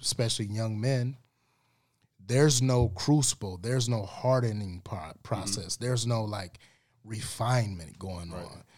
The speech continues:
Speaker 1: You know, it's all like, "Well, okay, you a man now." You know what I'm saying? "Well, so what, what established you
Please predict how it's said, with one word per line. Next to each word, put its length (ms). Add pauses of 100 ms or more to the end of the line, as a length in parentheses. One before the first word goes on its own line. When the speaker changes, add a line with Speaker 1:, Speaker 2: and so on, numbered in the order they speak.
(200)
Speaker 1:
You 120
know, 140
it's 140
all 220
like, 380 (420)
"Well, 300
okay, 260
you 200
a 40
man 300
now." 320 (160)
You 80
know 60
what 60
I'm 40
saying? 180
"Well, 60
so 220
what, 140
what 160
established 460
you 280